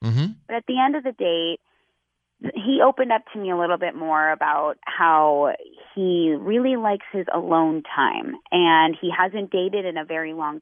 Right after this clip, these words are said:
Speaker 2: time. I was actually his first date in a long time, and he isn't sure how to navigate dating and being in a relationship because he's so used to being alone.
Speaker 1: Uh-huh.
Speaker 2: So my question is,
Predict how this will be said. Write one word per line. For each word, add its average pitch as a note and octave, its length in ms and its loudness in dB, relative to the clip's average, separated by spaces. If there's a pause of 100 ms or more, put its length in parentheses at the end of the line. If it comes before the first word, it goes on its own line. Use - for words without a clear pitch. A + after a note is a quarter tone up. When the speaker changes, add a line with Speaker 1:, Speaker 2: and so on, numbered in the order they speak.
(100)
Speaker 2:
time. D3+ 360 0
I D3+ 100 4
was D#3+ 160 0
actually D#3+ 440 -2
his D#3+ 140 -6 (140)
first D#3+ 200 0 (140)
date D3+ 360 -4
in D3 200 -6
a A2 120 -4
long C3+ 360 -2
time, E3+ 400 2 (640)
and E3 340 4
he E3+ 300 0 (180)
isn't F#3 420 0 (180)
sure G#3 300 6
how F3 340 4 (120)
to E3+ 60 0
navigate D#3+ 800 4 (180)
dating D#3 460 2
and D#3 120 -6
being E3 220 -4
in D#3 80 -4
a D3+ 40 -4
relationship D3+ 680 -4
because D3+ 320 -8
he's D#3 120 -6 (180)
so F3 200 2
used D#3 320 -6 (120)
to D#3+ 80 -2 (100)
being D3+ 300 -2
alone. C#3 540 -2 (240)
Speaker 1:
Uh-huh. E2+ 260 -6 (220)
Speaker 2:
So A3+ 100 6
my A3+ 160 2
question B3+ 640 -2
is, E3 400 0